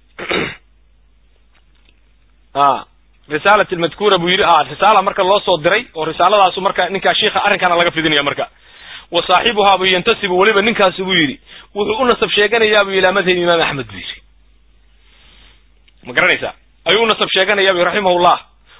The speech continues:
Wamaa tadamanathu risaalatu," risaaladaas waxay ka kooban tahay, "min alkalaami fii sifaatin mukhaalifun licaqiidati Imaam Axmed," weeye.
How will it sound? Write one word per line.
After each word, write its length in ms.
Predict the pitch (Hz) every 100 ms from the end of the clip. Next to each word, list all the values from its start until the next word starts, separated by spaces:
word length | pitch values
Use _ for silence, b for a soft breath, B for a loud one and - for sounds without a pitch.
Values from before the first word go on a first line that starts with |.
| _
Wamaa 280 | 143 170 180
tadamanathu 680 | 165 147 147 180 170 151 - -
risaalatu," 440 | 143 160 185 175
risaaladaas 320 | 156 165 185
waxay 140 | 170 160
ka 100 | 220
kooban 260 | 196 202
tahay, 200 | 180 151 - B B -
"min 180 | 170
alkalaami 680 | 175 151 180 196 214 175 123 b b - -
fii 160 | 240 -
sifaatin 520 | 180 196 208 - 170
mukhaalifun 560 | 160 - 202 190 180 165
licaqiidati 600 | 143 147 190 202 175 190 170
Imaam 220 | 170 165
Axmed," 240 | 156 143 120
weeye. 180 | 107